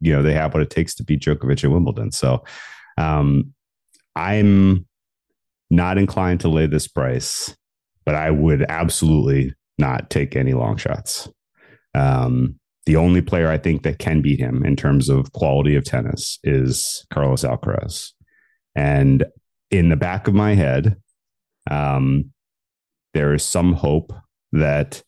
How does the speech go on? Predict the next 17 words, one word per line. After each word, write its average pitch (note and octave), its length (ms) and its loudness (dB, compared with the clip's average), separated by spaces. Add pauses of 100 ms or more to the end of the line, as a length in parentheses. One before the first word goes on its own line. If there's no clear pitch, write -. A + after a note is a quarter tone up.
(400)
Djokovic, E2 460 0
having D2 640 0 (440)
taken D#2 640 2
the - 220 -2
career D#2+ 420 2
slam E2 380 -2
title D2+ 340 0
at D2+ 80 -2
French E2 300 -2
Open C#2 380 2
and C2+ 120 4
then C2 140 2
taking D2 340 -2
a C#2 60 0
couple D#2 300 -2
weeks D2+ 300 -2
to C#2+ 300 2